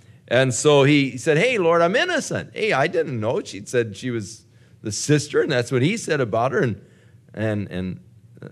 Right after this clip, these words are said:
"I'm innocent, Lord. I didn't really know."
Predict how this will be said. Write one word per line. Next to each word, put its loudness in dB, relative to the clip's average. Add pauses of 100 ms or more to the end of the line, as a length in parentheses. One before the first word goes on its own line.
"I'm -4
innocent, -6
Lord. 0
I 0
didn't -6 (460)
really -2
know." -2